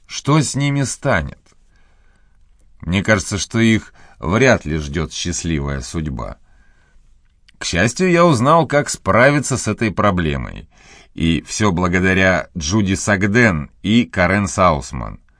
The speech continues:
Мы с самого начала будем вести селекцию не только по длине зубов,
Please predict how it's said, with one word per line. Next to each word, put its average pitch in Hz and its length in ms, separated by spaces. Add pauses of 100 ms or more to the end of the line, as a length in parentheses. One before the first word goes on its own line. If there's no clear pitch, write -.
(680)
Мы 107 120
с - 40
самого 147 320
начала 143 520
будем 123 360
вести 113 440
селекцию 113 760
не 101 140
только 151 400
по - 180
длине 123 580
зубов, 113 640